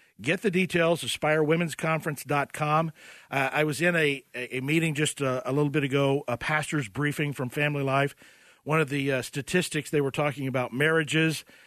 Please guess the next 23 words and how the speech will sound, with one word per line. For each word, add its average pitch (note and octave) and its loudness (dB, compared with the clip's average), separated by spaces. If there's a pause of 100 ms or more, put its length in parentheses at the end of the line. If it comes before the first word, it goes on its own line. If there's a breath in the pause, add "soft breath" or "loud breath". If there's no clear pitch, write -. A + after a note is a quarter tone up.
(220 soft breath)
and, B2+ -2
uh, B2+ 0
Shanti D3 0
Feldhahn's C#3 -2
name D3 0
came C#3+ 0
up C#3 2
as A#2 -2
being C#3 0 (400 loud breath)
a B2 0
researcher E3+ 2
that D3 2
had C3 -4
came E3 0
up D#3+ 0
with D3+ 2
some C#3 -2
information D3 0
that B2+ -6
was A#2 -8
kind D3+ -2
of C3+ -2
enlightening, C#3+ -2